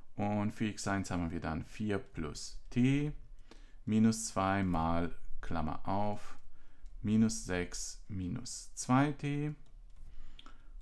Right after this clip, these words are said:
plus zwei mal drei plus zwei t sind gleich dreizehn.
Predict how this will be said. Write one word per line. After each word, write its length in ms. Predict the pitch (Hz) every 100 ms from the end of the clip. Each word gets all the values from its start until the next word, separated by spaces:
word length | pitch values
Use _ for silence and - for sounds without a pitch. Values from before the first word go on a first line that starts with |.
| -
plus 540 | - 120 127 127 - - -
zwei 540 | - 98 98 101 101 -
mal 640 | 87 80 80 85 87 87 - - - - - - - -
drei 340 | - 71 80 80 -
plus 520 | 85 87 - - -
zwei 340 | - - 123 131
t 460 | 131 120 120 123 127 - - - - - - - - -
sind 640 | - - 98 95 98 - - - - -
gleich 360 | - 76 - -
dreizehn. 460 | - 69 - -